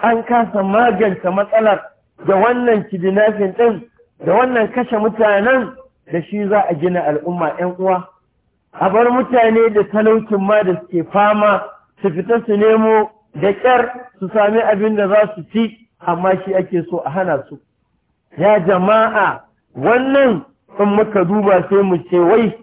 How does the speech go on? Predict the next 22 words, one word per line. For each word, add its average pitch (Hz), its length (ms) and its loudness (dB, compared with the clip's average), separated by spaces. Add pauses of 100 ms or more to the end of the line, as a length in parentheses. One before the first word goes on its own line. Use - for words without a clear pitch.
(360)
wannan 233 480 0
al'umma 226 800 0 (420)
ba 208 320 2
fa 226 160 2
a 202 180 4
gina 202 380 -2
al'umma 208 840 2 (440)
kawai 262 380 4
wai 214 260 4
da 208 140 2
maganar 180 500 0
makami, 190 760 0 (400)
a 165 160 -2
ce 202 280 2
za 196 180 4
a 180 100 2
ƙara 190 480 0
sojoji, 196 720 0 (400)
za 196 140 4
a 190 160 4
ƙara 190 300 4
makamai." 175 720 0